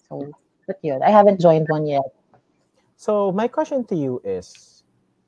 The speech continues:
Speaker 2: you know, there are a lot of young transgender people out there, right? There's that famous, um, Jazz Jennings in the U S. She's, like,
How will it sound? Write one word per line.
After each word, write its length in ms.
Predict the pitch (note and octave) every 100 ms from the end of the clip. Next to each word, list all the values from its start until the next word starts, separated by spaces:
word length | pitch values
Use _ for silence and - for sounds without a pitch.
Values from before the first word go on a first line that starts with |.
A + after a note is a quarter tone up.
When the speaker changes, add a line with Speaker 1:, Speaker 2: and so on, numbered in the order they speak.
| _ _ _ _ _ G#3+
Speaker 2:
you 80 |
know, 80 | D#3
there 160 | D#3 G3
are 20 |
a 60 | F#3
lot 240 | F3 F3+
of 80 | -
young 300 | C#3 C3+ C3+
transgender 560 | C3+ B2+ A2 B2 A#2 A#2
people 320 | A#2 G#2+ G#2+ -
out 240 | F#2 -
there, 240 | G2+ F#2+
right? 320 | F#2 F#2 F#2+ G#2
There's 240 | B2 A#2 - B2
that 240 | A#2+ -
famous, 480 | C3 A#2 A2+ A2 -
um, 460 | A2 G#2 G2+ G#2 -
Jazz 320 | A#2+ C3+ C3 A2+
Jennings 480 | B2 A#2 A#2+ A2+
in 80 | A#2+
the 160 | A2 G#2+
U 80 | F#2
S. 240 | G#2 -
She's, 160 | B2 A#2
like, 160 | G2+